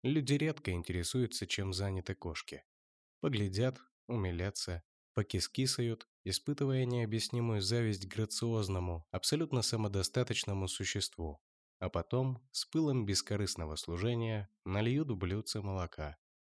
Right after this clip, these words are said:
Филиас снисходительно принимает знаки восхищения, а затем без сожаления уйдёт туда, куда тянется его маленькая кошачья душа. Там, за гремящими день и ночь порогами,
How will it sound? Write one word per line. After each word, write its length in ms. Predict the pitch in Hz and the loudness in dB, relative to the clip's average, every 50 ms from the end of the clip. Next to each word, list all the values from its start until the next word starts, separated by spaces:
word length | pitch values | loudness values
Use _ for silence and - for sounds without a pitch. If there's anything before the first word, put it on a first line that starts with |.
| _ _ _ _ _ - | _ _ _ _ _ -8
Филиас 540 | - 151 151 143 139 127 113 - - - | -4 -2 0 2 2 2 2 0 0 0
снисходительно 840 | - 123 127 123 - - - 131 131 156 147 - 135 120 120 117 110 | 0 0 0 0 0 0 0 0 0 0 0 0 -2 0 0 -2 -2
принимает 560 | - - 110 107 110 113 123 123 117 107 95 | -2 0 0 2 2 2 2 2 2 0 0
знаки 300 | 101 110 113 107 - 107 | 0 0 0 0 -2 0
восхищения, 920 | 98 104 101 - - - 104 - - - 92 85 80 80 78 76 73 - _ _ _ _ _ | 0 0 0 0 0 0 0 0 0 0 -2 -2 -2 -4 -4 -6 -6 -10 _ _ _ _ _
а 100 | - 98 | -4 -2
затем 380 | 98 120 127 - 175 160 151 117 | 0 0 0 0 0 0 0 0
без 160 | 107 90 - | 0 0 0
сожаления 540 | - 95 90 87 95 101 120 131 131 120 113 | 0 0 0 0 0 0 2 2 2 2 2
уйдёт 400 | 104 98 92 92 92 87 - - | 2 0 0 0 -2 -2 -2 -4
туда, 440 | - 80 78 85 98 113 123 120 - _ _ _ _ _ | -8 -6 -4 -2 0 0 -2 -4 -8 _ _ _ _ _
куда 260 | - - 120 147 160 | -4 0 2 2 2
тянется 460 | - - 107 113 120 120 117 - - 117 | 4 2 2 2 0 0 0 0 0 0
его 240 | 107 101 101 98 | 2 2 2 0
маленькая 580 | 90 85 82 85 85 92 98 101 - - 107 107 | 0 0 0 0 0 0 -2 -4 -4 -4 -4 -4
кошачья 640 | - - 98 90 - - 80 80 - - - 87 | -4 -4 -4 -4 -2 -4 -4 -4 -4 -4 -4 -2
душа. 460 | 85 90 90 - - - 78 76 73 - _ _ _ _ _ _ _ _ _ _ | -2 -4 -4 -4 -4 -4 -4 -6 -6 -10 _ _ _ _ _ _ _ _ _ _
Там, 380 | - 104 95 92 82 78 73 - 85 82 | 0 2 2 2 2 0 -4 -6 -4 -2
за 160 | 87 90 92 | -2 0 0
гремящими 720 | 95 101 110 117 113 123 127 120 - - 120 110 110 110 | 2 2 2 4 4 4 2 2 2 2 2 2 2 0
день 360 | 98 92 101 110 110 104 101 - | 2 2 2 2 2 0 -2 -2
и 140 | - 113 104 | -2 0 0
ночь 420 | 95 98 98 92 82 - - - | 2 2 2 0 0 -2 -4 -4
порогами, 640 | - 85 85 95 110 117 104 92 82 80 76 73 - | -2 0 0 2 2 2 0 0 -2 -2 -4 -6 -10